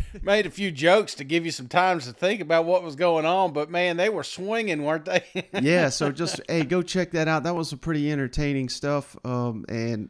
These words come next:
Speaker 2: hey, I don't take any of it personally. I thought it was a great
Speaker 1: No.
Speaker 2: time. Looking, but basically, the, the, the,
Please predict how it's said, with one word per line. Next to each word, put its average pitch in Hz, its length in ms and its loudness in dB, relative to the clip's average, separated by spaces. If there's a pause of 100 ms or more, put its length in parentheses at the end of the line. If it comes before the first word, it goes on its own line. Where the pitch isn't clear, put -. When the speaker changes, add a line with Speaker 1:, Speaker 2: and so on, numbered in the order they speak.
(100)
Speaker 2:
hey, 135 180 -2
I 123 100 2
don't 147 160 -4
take 127 260 -4
any 151 240 0
of 135 140 -6
it - 80 -14
personally. 131 440 -6
I 139 120 -4
thought 135 180 -6
it 120 40 -6
was 110 120 -8
a 110 60 -10
great 135 220 -4
Speaker 1:
No. 107 80 -2
Speaker 2:
time. 123 340 -2 (380)
Looking, 143 340 -6
but 139 160 0
basically, 160 400 2
the, 123 100 -6
the, 113 220 -10 (140)
the, 107 40 -10